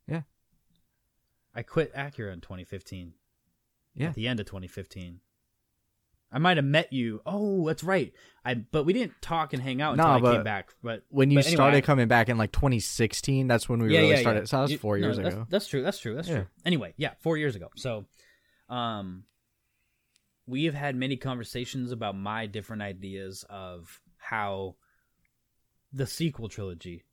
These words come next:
Speaker 2: should be tweaked, right? <clears throat> So to say I'm a fan of the sequel trilogy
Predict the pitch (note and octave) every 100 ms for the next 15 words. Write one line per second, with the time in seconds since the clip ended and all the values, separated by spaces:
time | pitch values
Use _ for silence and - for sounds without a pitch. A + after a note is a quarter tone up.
0 | _ - C#3 G#2+ G2+ - G#2 F2 G#2 F#2+
1 | F2+ _ - F3 C#3 C3+ - - E3 C#3
2 | G#3 G#3 F#3 C3+ - - A#2 B2 B2 B2+
3 | - B2 A#2+ A#2 B2 A#2+ A#2+ B2 A#2